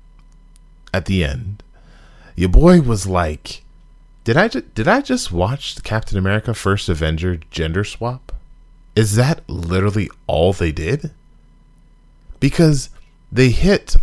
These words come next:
all the same key points of First Avenger, and they didn't really change anything,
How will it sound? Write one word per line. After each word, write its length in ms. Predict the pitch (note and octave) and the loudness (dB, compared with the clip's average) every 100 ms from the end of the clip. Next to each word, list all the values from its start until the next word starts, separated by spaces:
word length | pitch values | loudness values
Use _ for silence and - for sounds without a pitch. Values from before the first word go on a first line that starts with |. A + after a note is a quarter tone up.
| - | 6
all 300 | - A#2+ C3+ | 0 4 4
the 140 | A#2+ F#2 | 2 -2
same 560 | - B2 A#2 G#2 F2+ - | -2 2 2 2 -2 -4
key 320 | - A#2 G#2+ | -10 -6 -6
points 760 | F2+ - G2 E2 C2+ - - - _ - - | 2 4 4 2 -2 -10 -14 -16 _ -14 0
of 500 | G2+ E2+ C#2+ D2+ - - - _ _ _ _ _ _ _ _ _ _ | 2 2 -2 -8 -14 -20 -20 _ _ _ _ _ _ _ _ _ _
First 400 | - - G2 - | -10 0 2 2
Avenger, 540 | E2+ D#2 D#2 D2+ - - - _ _ _ _ _ _ _ - | -2 -2 -2 -4 -10 -16 -20 _ _ _ _ _ _ _ -12
and 100 | A#2 | -4
they 100 | C#3 | 4
didn't 280 | A3+ A3+ | 4 4
really 240 | A3 A#3+ E3 | -2 -2 -2
change 500 | - - D3+ F#3 G#2 | 4 6 6 4 2
anything, 580 | D2 D#2 - - - | -2 0 -2 -2 -8